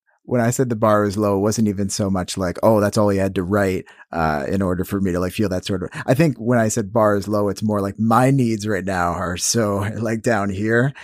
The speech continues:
that it doesn't take all that much for me to be like, "That would be nice." Just, like, I need a hug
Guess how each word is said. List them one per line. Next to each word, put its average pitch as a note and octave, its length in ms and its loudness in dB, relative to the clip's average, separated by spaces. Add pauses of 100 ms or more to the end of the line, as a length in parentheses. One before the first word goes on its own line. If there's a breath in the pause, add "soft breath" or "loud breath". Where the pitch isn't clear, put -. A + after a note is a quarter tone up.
(120)
that A2 160 0
it A2+ 60 0
doesn't B2+ 260 4
take A#2+ 240 2
all G#2+ 140 2
that G#2 140 0
much G2+ 260 -2
for G2+ 120 -6
me F#2+ 80 -4
to F#2+ 80 -8
be G2 140 -4
like, G#2 220 -4
"That A#3+ 180 4
would D4 120 2
be D3 140 4
nice." F#2+ 320 -4
Just, G3+ 180 2
like, F#3+ 120 2
I G3+ 80 4
need B3+ 160 4
a C3 60 6
hug G2 420 -4